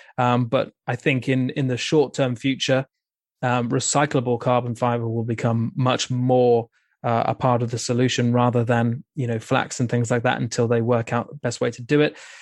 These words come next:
Um, and when you talk about ignition systems, you know, this is a, a, a very deep topic. Um, in, in Formula One at the moment, they use, some of the cars will operate and the engines will operate in what's called H C C I,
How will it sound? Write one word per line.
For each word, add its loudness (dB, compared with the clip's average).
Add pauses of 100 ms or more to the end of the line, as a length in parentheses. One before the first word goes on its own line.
(200)
Um, 2
and 0
when 2
you 2
talk 0
about 0 (120)
ignition 2
systems, -2 (420)
you -2
know, 2
this 0
is 0
a, 2
a, 0
a -4
very 4
deep 0
topic. -2
Um, 2 (100)
in, 2
in -2
Formula 2
One 4
at 0
the 2
moment, 2
they -2
use, 0 (140)
some 0
of 0
the -2
cars 2
will 2
operate 0
and 0
the 0
engines 0
will 2
operate 0 (300)
in 2
what's 0
called 0
H 0
C 0
C 0
I, 2